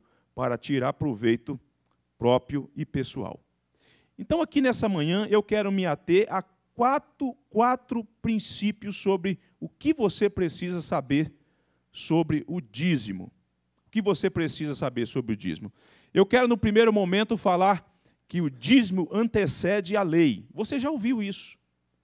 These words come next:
Mas é importante dizer isso porque num dos pregadores que eu ouvi nesse dia, ele disse o seguinte, "Olha, por que nós não devemos dedicar mais os dízimos a Deus?" E dizia ele. "Por que?" Ele dizia ele,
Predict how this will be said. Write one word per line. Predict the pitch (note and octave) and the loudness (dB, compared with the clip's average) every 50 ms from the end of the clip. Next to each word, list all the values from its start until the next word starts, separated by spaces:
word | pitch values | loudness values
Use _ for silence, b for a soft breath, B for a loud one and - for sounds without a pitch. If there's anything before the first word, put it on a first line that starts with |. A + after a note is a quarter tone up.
| _ _ _ _ _ _ - | _ _ _ _ _ _ -2
Mas | D#3+ F3+ | 2 4
é | A#3+ D4 | 4 4
importante | D4 - C4 A#3+ - - C4 A#3+ | 6 4 4 4 4 4 2 2
dizer | A3 G#3+ F3 G3 F3+ | 0 2 2 4 4
isso | G3 A#3+ - - | 4 2 -2 -2
porque | - A3 G3 - A3+ A3+ A3 - b b b b b b | -6 -8 -4 2 4 4 4 4 b b b b b b
num | F#3+ G#3 A#3+ D4 F4+ F#4+ | -2 2 2 4 4 4
dos | D#4+ C4+ G#3 - | 4 2 2 2
pregadores | - G#3+ G#3+ G3+ F3+ E3+ D#3+ E3 F#3+ G3 E3+ - | 2 2 2 4 2 2 4 6 6 6 4 4
que | - E3 | 2 2
eu | D#3+ D#3 | 4 4
ouvi | C3+ A#2 C3 D#3 F3+ D#3+ | 2 2 0 0 0 0
nesse | D#3+ D3 - C#3 B2 | 0 0 -2 -4 -4
dia, | B2 F#3+ B3 | -2 0 0
ele | A#3+ F#3+ | 0 0
disse | F3 A#3+ G#3+ - | 0 -2 -2 -2
o | |
seguinte, | G3 E3+ G3+ G3 - A3+ | -2 -2 0 4 4 4
"Olha, | A#3+ A3 D#3+ C3 b b b b b b _ | 6 4 2 0 b b b b b b _
por | - A#3 A3+ | 0 0 0
que | - - _ - B3+ B3+ B3+ B3+ A#3+ A3+ G#3 | 0 -4 _ 6 8 10 10 10 10 8 6
nós | G3+ A3 A3+ G#3 F3 | 4 6 6 6 6
não | G3 G#3+ A3 A#3 B3 B3+ B3+ A#3+ | 4 4 6 8 8 8 6 6
devemos | G3+ A3 G#3 E3+ C3+ C3 E3 G3 A3 A3+ A#3+ A3+ F#3 | 6 4 4 4 2 4 6 6 6 6 6 4 4
dedicar | D#3 F#3+ F#3 D#3+ E3+ D3 - - F#3 F#3 G3+ G#3 G3+ - - _ _ _ - | 4 4 4 4 2 -2 0 4 6 8 8 8 6 4 -2 _ _ _ -4
mais | D3+ D#3 F3 G3+ G#3 G#3 G3+ F3 | 2 6 8 8 8 8 6 4
os | F3+ G#3+ F3 C#3+ C3 | 2 0 0 0 -2
dízimos | A2+ - G3 B3+ B3+ F#3 A3 A3 G#3 D#3 G3+ | 0 4 4 6 6 4 2 -2 2 2 2
a | G3+ | 4
Deus?" | D3+ D#3 F3 F3 C#3 A2 G2+ A#2 | 6 8 8 8 6 4 0 -4
E | A2 | -4
dizia | C3+ D#3 C#3 D3+ F#3+ F3 | -2 -2 0 2 4 6
ele. | C#3 C3 A2+ F#2 F2 - _ _ _ _ _ _ _ _ | 6 6 4 2 -2 -8 _ _ _ _ _ _ _ _
"Por | B3+ C#4+ B3 | -2 -2 -2
que?" | - - B3+ B3+ C#4 C#4+ - - - | 0 0 0 2 2 0 0 -4 0
Ele | - G3 F#3+ E3+ | 2 2 2 2
dizia | E3 F3 E3 F3 G#3+ G3+ | -2 -6 -2 0 2 2
ele, | F#3 E3+ B2+ - | 2 2 0 -2